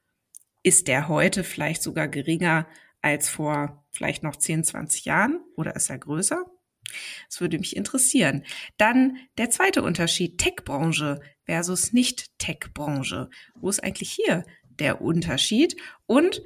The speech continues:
natürlich weibliche Führungskraft versus nicht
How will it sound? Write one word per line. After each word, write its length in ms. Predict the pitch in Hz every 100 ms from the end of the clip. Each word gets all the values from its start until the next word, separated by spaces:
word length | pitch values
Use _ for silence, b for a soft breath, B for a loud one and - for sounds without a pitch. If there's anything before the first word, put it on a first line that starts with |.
| B -
natürlich 680 | 214 - 226 208 - - -
weibliche 640 | 135 214 - 208 202 175
Führungskraft 920 | - 185 180 185 - - 160 - - b b _
versus 480 | - 156 165 160 -
nicht 440 | 214 - - -